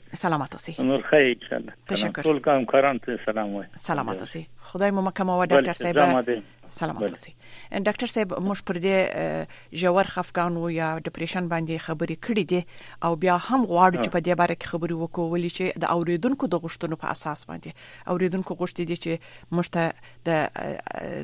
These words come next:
Speaker 1: رواني امراضو په باره کې چې دوی تکلیفونه لري او هغه دوی پوښتنې وکړي، ډاکټر هغه ډاکټر نه یي، نو جواب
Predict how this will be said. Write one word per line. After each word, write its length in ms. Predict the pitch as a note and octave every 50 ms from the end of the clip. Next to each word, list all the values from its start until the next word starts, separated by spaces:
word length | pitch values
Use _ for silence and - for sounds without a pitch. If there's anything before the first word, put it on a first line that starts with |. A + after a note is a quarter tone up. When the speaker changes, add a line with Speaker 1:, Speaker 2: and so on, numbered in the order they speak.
| D#3
Speaker 1:
رواني 360 | F3+ F3 F3 F3 G3 A#3+ B3+ A3+ - - F#3+ F3+
امراضو 340 | E3+ F3 E3+ E3+ D#3 -
په 100 | D#3+ F3
باره 220 | D3 E3 E3 D#3+ E3+
کې 100 | - - -
چې 60 | F3
دوی 140 | D#3+ F3 E3
تکلیفونه 500 | - E3 - E3+ D#3+ - B3 C4 B3 A#3
لري 260 | A3 A3 G#3+ A3 G#3 - - - - - - -
او 160 | F#3 F3+ F3
هغه 320 | E3+ E3+ E3 E3+ F3+ F3 F3
دوی 160 | E3 F3 F3
پوښتنې 380 | - - - - - C4 B3
وکړي، 280 | F#3 F3+ F#3 - - F3+ F3+ E3 D#3+
ډاکټر 240 | D#3 - - E3 D#3+ D#3+ -
هغه 140 | E3 D3+ E3
ډاکټر 340 | D#3 E3 D#3+ - - E3 D#3+
نه 120 | E3 F#3
یي، 160 | A3+ A3 G#3 G#3
نو 160 | G3 G3 F3+
جواب 300 | - E3 D#3+ E3+ E3